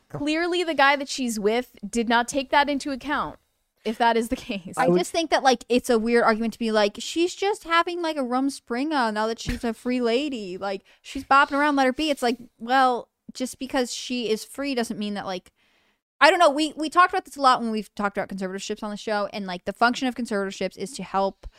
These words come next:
Speaker 2: It's, they're supposed to be temporary, and they're supposed to help whoever is in them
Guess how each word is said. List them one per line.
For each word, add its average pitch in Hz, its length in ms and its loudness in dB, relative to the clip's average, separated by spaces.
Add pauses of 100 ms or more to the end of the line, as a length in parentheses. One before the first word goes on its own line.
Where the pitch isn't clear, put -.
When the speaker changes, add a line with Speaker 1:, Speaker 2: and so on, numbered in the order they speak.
(340)
Speaker 2:
It's, 226 220 2 (100)
they're 214 140 2
supposed 254 240 2
to 262 60 -10
be 269 280 -2
temporary, 202 560 -2
and 208 140 -6
they're 202 60 -6
supposed 214 180 -8
to 202 60 -6
help 220 260 -2
whoever 247 260 0
is 254 120 -4
in 214 160 -4
them 185 260 -4